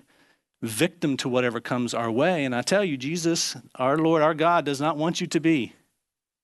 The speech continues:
then we need to start using some of the things that he's given us. But don't take my word for it. Get into the scripture and pay attention to every time Jesus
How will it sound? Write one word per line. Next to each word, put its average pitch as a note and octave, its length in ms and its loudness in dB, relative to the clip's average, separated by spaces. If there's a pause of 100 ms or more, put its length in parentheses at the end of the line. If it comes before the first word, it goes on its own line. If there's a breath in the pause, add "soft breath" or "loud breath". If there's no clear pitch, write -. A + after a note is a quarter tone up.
(160)
then D3 240 4
we D3+ 140 4
need E3+ 260 2
to - 140 -4
start D#3 300 0
using F3 380 0
some C#3 220 0
of C3+ 60 -2
the E3+ 100 -2
things C3+ 300 -4
that B2+ 100 -2
he's D#3+ 240 -2
given D#3+ 300 -2
us. - 400 -8 (1600 loud breath)
But D#3 160 -2
don't B3+ 260 4
take G3+ 180 -2
my B2+ 180 -6
word G2+ 200 -10
for A2 280 -10
it. E3 120 -14 (1200 soft breath)
Get G3+ 220 4
into B3 260 0
the G#3+ 100 -2
scripture C3+ 720 -6
and C#3+ 160 -6
pay G#3+ 240 4
attention F3 840 -2
to C3 220 -4 (120)
every A3 540 0
time E3+ 760 0
Jesus D#3+ 640 0